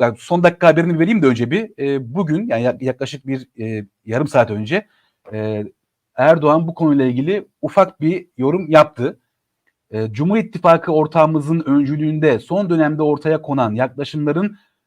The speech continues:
bu geniş arka plan ışığında ön yargısız olarak değerlendirilmesinin daha faydalı olacağı kanaatindeyim."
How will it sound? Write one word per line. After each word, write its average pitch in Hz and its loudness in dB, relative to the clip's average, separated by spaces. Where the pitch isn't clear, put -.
bu 156 -4
geniş 151 0
arka 151 0
plan 147 -2
ışığında 135 -2
ön 170 0
yargısız 139 0
olarak 135 0
değerlendirilmesinin 139 -2
daha 147 0
faydalı 143 2
olacağı 127 0
kanaatindeyim." 117 -6